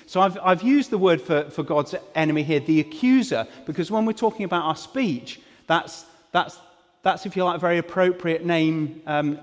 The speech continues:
to use. So I want you to close your eyes, and we're gonna think first about what the voice of the accuser sounds like.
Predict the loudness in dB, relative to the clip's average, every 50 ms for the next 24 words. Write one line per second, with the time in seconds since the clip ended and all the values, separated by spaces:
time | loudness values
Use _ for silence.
0 | -12 -6 -6 -4 -2 -2 -2 0 -2 -4 -6 -12 -18 -20 -20 -20 -20 _ _ _
1 | 0 2 4 4 4 2 0 -2 -4 -4 -4 -4 0 2 2 2 2 2 2 2
2 | 2 2 2 0 -2 -2 -4 -4 -2 -2 0 0 -2 -4 -6 -6 -6 -8 -8 -8
3 | -4 -2 -2 -2 -2 -4 -6 0 0 0 0 0 -2 0 0 0 0 0 -4 -14
4 | -20 -20 -20 _ _ _ _ _ _ _ _ _ _ _ _ _ _ _ _ _
5 | _ _ _ _ _ _ _ _ _ _ -4 -4 -4 0 0 2 2 2 2 -2
6 | -10 -10 -8 -8 -8 -2 2 2 2 2 0 -4 -4 -2 0 0 -2 -2 -4 -6
7 | -8 -6 -6 -4 -2 -2 0 -2 -2 -4 -6 -6 -6 -6 -8 -12 -16 -20